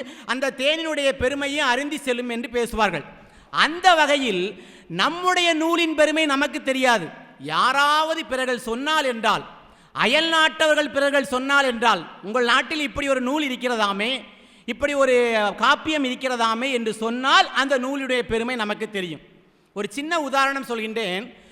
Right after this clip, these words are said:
ஒரு முறை மீனாட்சி சுந்தரம் பிள்ளை அவர்கள், அ, ரஷ்யாவில் பயணம் செய்து கொண்டிருக்கின்றார், காரில் பயணிக்கின்றார். அந்த காரை ஓட்டக்கூடிய அந்த, அ, காரோட்டி கேட்கின்றார், "ஐயா, நீங்கள் எங்கிருந்து வருகிறீர்கள்?" என்று கேட்கின்றார்.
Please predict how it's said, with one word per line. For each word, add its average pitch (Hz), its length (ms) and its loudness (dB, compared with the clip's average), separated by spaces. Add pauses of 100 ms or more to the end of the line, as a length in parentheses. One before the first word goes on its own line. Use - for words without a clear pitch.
(280)
ஒரு 233 140 2
முறை 320 200 2
மீனாட்சி 320 480 0
சுந்தரம் 277 340 -4
பிள்ளை 254 240 -4
அவர்கள், 233 360 -2 (720)
அ, 185 120 -4 (220)
ரஷ்யாவில் 320 600 0
பயணம் 277 300 -2
செய்து 254 240 -2
கொண்டிருக்கின்றார், 220 680 -4
காரில் 254 460 0
பயணிக்கின்றார். 208 760 -2 (540)
அந்த 269 240 0
காரை 285 480 2
ஓட்டக்கூடிய 277 580 0
அந்த, 220 300 0 (720)
அ, 165 120 -4 (520)
காரோட்டி 269 500 4
கேட்கின்றார், 226 560 -2
"ஐயா, 277 220 -2
நீங்கள் 240 240 -4
எங்கிருந்து 247 580 -4
வருகிறீர்கள்?" 196 460 -6
என்று 175 260 -6
கேட்கின்றார். 160 500 -10